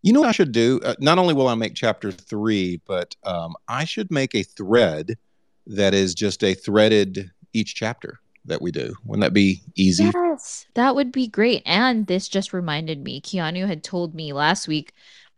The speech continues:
Speaker 2: that, uh, his friend is going to put you on, like, I guess this golden hour is gonna be put on Spotify, like,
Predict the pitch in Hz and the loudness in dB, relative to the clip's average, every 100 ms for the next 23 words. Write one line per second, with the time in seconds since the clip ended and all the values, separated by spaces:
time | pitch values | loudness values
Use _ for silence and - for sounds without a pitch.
0 | _ 165 147 87 - - - _ _ _ | _ 0 0 0 -6 -18 -20 _ _ _
1 | _ _ _ - 143 135 127 139 175 - | _ _ _ -6 -4 -2 -4 -4 -6 -8
2 | - 139 190 202 170 - 143 160 - - | -6 -6 -2 -4 -4 -6 -4 -6 -10 -6
3 | - - 147 143 - 131 131 147 - _ | -6 -4 -4 -4 -4 -6 -8 -12 -18 _
4 | _ _ _ _ - 165 147 156 160 - | _ _ _ _ 0 0 0 -2 -2 -4
5 | 160 156 - - - 156 151 143 135 135 | -2 -2 -4 -12 -6 -6 -4 -6 -4 -4
6 | 143 143 139 139 143 160 135 123 143 - | -6 -8 -10 -12 -10 -8 -6 -8 -10 -14
7 | - - - - _ - - - - - | -14 -16 -20 -20 _ -10 -8 -10 -12 -12
8 | - - 180 - 143 131 | -12 -12 -16 -12 -12 -12